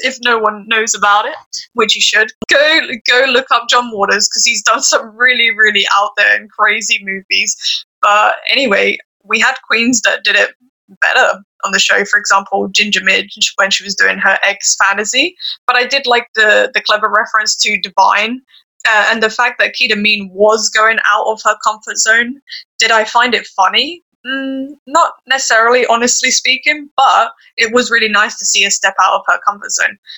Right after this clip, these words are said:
However, me and, me and my boyfriend, we were laughing a lot, uh, et cetera, et cetera. I found it funny that her yeast spread was labeled after piss. And maybe it's just 'cause I, I like that stupid,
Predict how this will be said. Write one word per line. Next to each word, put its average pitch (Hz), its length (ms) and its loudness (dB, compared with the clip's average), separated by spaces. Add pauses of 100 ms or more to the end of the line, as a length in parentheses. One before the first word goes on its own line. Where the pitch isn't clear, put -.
(280)
However, 311 360 2 (180)
me 226 480 -2
and, 277 380 -6
me 226 120 0
and 277 80 0
my 247 120 2
boyfriend, 214 420 -2
we 214 100 0
were 208 360 0
laughing 214 400 0
a 202 80 -6
lot, 226 260 2 (100)
uh, 196 180 2 (260)
et - 120 -4
cetera, - 320 0
et - 100 -6
cetera. - 280 0 (160)
I 208 80 2
found 233 300 0
it 196 100 -2
funny 220 360 -2
that 208 220 0
her 202 520 4 (120)
yeast - 360 -2
spread 175 320 0
was 196 200 -6
labeled 202 300 0 (100)
after 202 300 0 (100)
piss. - 680 -4 (120)
And 220 200 0
maybe 220 180 2
it's 220 140 0
just - 180 -4
'cause 226 100 -2
I, 196 160 4 (140)
I 208 80 4
like 208 300 0
that - 180 0
stupid, 196 720 -4